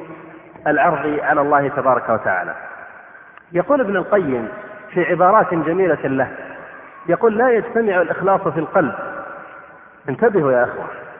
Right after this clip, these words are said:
"لا يجتمع الإخلاص في القلب ومحبة المدح والثناء والطمع فيما عند الناس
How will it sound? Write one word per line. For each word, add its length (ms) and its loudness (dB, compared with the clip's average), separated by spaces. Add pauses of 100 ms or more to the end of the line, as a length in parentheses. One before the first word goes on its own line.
(220)
"لا 280 6
يجتمع 640 2
الإخلاص 580 2
في 120 0
القلب 360 0 (760)
ومحبة 640 2
المدح 440 2
والثناء 760 2 (560)
والطمع 600 2
فيما 440 2
عند 280 0
الناس 360 2